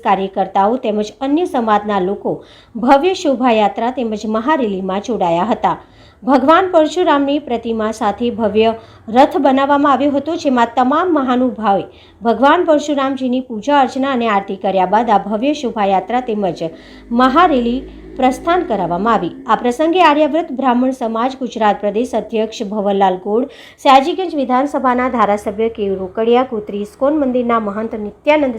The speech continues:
સ્વામી તેમજ શહેર પોલીસ ડી સી પી અભય સોની, વડોદરા મ્યુનિસિપલ કાઉન્સિલર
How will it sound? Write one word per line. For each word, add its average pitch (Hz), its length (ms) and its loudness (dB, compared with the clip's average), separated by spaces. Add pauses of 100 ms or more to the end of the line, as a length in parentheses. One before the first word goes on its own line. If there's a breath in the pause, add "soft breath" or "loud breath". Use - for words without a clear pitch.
સ્વામી 196 380 0 (380 loud breath)
તેમજ 277 340 2
શહેર 311 420 0
પોલીસ 294 320 -2
ડી 247 160 -8
સી 240 180 -8
પી 254 140 -4 (160)
અભય 277 320 2
સોની, 240 320 -2
વડોદરા 208 420 -2
મ્યુનિસિપલ 202 480 -4
કાઉન્સિલર 220 460 -2